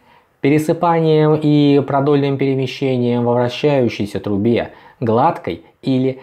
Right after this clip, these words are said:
с винтовыми лопастями. Транспортные трубы.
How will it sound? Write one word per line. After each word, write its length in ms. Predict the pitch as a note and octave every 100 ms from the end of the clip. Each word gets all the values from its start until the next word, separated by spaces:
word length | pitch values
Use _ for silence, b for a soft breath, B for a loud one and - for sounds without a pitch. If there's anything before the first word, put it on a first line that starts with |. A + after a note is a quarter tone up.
| B
с 160 | - -
винтовыми 640 | D3 D3+ D3 D3 C#3+ C#3 C3+
лопастями. 800 | B2+ B2 B2+ - F2+ E2+ D#2 - _ _ _ _ _ _ _ _ _ _
Транспортные 680 | - F2+ G#2 - B2 B2 A2+
трубы. 400 | G#2+ F2+ D#2+ D2+